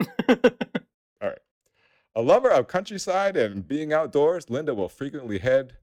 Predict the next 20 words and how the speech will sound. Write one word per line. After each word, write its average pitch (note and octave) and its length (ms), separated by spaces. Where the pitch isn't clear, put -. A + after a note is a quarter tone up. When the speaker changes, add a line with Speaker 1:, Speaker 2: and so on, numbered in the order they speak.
Speaker 2:
with F#2 220
her D#3 200
partner C#3 460
to G#2+ 260
their E2+ 220
local B2+ 360
beach, G2+ 440
where G2 100
she'll G#2+ 220
fish - 320
for F#2 200
mackerel D#3+ 760
and B2+ 480
mullet. A#2+ 400
She A2+ 120
Speaker 1:
Mm. A#2 60
Speaker 2:
also D3+ 240
loves C#3 240
sending, B2 400
sending, B2+ 960